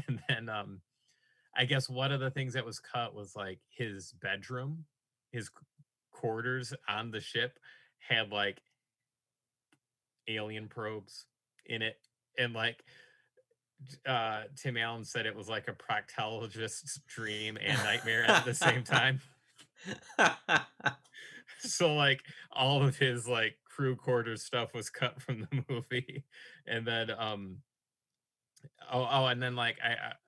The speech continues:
Speaker 1: this wasn't cut, but I guess the original script before the main script writer came on to rework a lot of it had, like, a bunch of darker scenes as well, like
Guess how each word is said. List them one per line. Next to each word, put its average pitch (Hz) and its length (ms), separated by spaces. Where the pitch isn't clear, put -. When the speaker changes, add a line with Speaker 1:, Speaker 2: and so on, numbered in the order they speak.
Speaker 1:
this 135 200
wasn't 123 280
cut, - 220
but 110 200
I 104 60
guess 110 220
the 113 140
original 113 600
script - 500
before 101 720
the 98 400
main 117 380
script - 340
writer 95 220
came 98 260
on 92 160
to 98 120
rework 98 480
a 92 120
lot 90 120
of 90 120
it 98 180
had, 98 240
like, 92 160
a 101 60
bunch 87 240
of 92 220
darker 95 420
scenes 95 440
as 92 160
well, 95 300
like 101 240